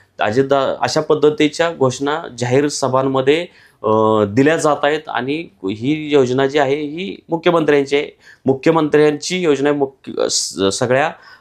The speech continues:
अ, सरकारची योजना आहे. असं असताना अजितदादांचंच नाव का घेतलं जातंय, असं तानाजी सावंत आणि, अ, दीपक केसरकर या दोघांनी आक्षेप घेतला होता,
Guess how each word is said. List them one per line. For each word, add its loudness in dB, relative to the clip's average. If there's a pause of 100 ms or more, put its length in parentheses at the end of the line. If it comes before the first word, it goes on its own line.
(160)
अ, 2
सरकारची 0
योजना 4
आहे. 0
असं -2
असताना -4
अजितदादांचंच 0
नाव 0
का -2
घेतलं -4
जातंय, -4
असं -4
तानाजी 0
सावंत 0 (340)
आणि, 2 (560)
अ, 0 (1400)
दीपक 0
केसरकर 2
या 2
दोघांनी 2
आक्षेप -2
घेतला 0
होता, 0